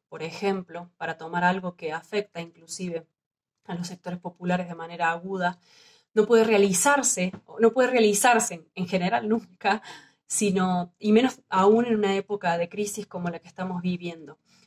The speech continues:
Entonces, aquel varón que ha sido despedido, al que le recortaron el salario, como ya ocurre con millones de trabajadores que serán golpeados por la crisis,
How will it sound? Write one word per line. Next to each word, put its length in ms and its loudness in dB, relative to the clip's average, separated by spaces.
Entonces, 360 -4
aquel 300 0
varón 460 6
que 100 -10
ha 40 -10
sido 220 4
despedido, 840 2
al 140 -2
que 80 -20
le 100 -12
recortaron 560 -8
el 100 -12
salario, 500 2
como 200 -16
ya 180 -2
ocurre 360 -2
con 160 -8
millones 340 2
de 60 4
trabajadores 540 -2
que 80 -20
serán 260 -10
golpeados 380 -8
por 140 -16
la 120 -6
crisis, 500 -10